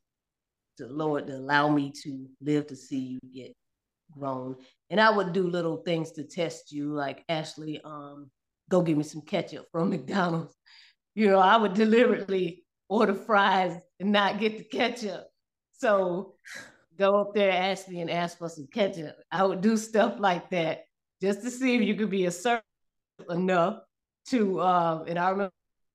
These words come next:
times you would go up and you would stand there, put your finger by your mouth, you would do this. Now, and I would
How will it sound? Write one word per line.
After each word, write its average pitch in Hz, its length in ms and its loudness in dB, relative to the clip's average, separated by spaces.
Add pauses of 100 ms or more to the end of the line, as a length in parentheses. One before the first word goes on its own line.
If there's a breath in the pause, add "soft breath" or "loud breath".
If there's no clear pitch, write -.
(180)
times 180 320 -2
you 185 80 -10
would 190 160 -4
go 170 200 2
up 170 120 2
and 160 80 -6
you 165 80 -12
would 160 80 -12
stand 170 400 -2
there, 160 80 -4
put 160 240 -10
your 170 100 -6
finger 165 460 -2 (120)
by 156 100 -6
your 156 120 -2
mouth, 151 340 -2 (280)
you 143 220 -12
would - 140 -14
do 156 160 -4
this. 156 300 -4 (380)
Now, 151 200 -4
and 160 220 -2
I 170 100 4
would 160 200 0